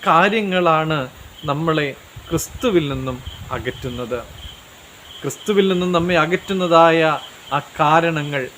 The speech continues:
കണ്ടെത്തുവാനായിട്ട് നമുക്ക് സാധിക്കണം. അത് കണ്ടെത്തി പരിഹരിച്ച് ക്രിസ്തുവിൻ്റെ പിന്നാലെ പോകുവാനായിട്ട്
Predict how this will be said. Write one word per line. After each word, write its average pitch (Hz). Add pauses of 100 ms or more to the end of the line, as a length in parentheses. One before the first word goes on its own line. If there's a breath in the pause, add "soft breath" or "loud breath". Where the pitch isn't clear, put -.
കണ്ടെത്തുവാനായിട്ട് 139 (180)
നമുക്ക് 120
സാധിക്കണം. 117 (460)
അത് 131
കണ്ടെത്തി 160 (400)
പരിഹരിച്ച് 151 (340)
ക്രിസ്തുവിൻ്റെ 185
പിന്നാലെ 202
പോകുവാനായിട്ട് 143